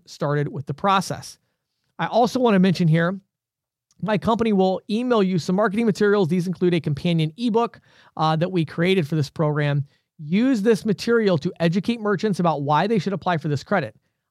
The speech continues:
I recommend using these resources and visiting each of your clients in person if possible. If an in-person visit is not possible, email the ebook and marketing, uh, materials along with your affiliate link. This is a numbers game that makes sense.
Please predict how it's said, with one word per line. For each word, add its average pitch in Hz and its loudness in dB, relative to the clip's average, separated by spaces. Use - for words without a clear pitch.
I 160 0
recommend 202 2
using 185 0
these 214 0
resources 190 -2
and 156 2
visiting 165 0
each 196 -4
of 220 -2
your 220 0
clients 170 0
in 214 0
person 240 -4
if 160 -2
possible. 170 -4
If 160 -6
an 180 2
in-person 202 2
visit 185 4
is 151 2
not 233 2
possible, 175 0
email 233 2
the 190 -2
ebook 180 2
and 165 0
marketing, 180 -2
uh, 151 0
materials 175 2
along 160 2
with 190 0
your 156 0
affiliate 147 0
link. 110 -10
This 165 0
is 226 -2
a 233 2
numbers 214 2
game 165 0
that 151 0
makes 139 -4
sense. - -6